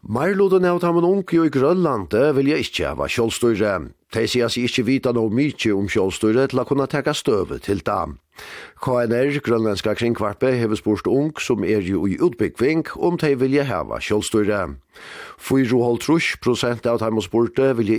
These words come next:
ikki hava sjálvstýri nú, og meirlutan, heile fýra og hálvfjerðs prosent, sigur seg vita og lítið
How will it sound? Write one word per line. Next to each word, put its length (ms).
ikki 180
hava 240
sjálvstýri 560
nú, 300
og 320
meirlutan, 800
heile 320
fýra 340
og 140
hálvfjerðs 400
prosent, 480
sigur 320
seg 160
vita 320
og 320
lítið 400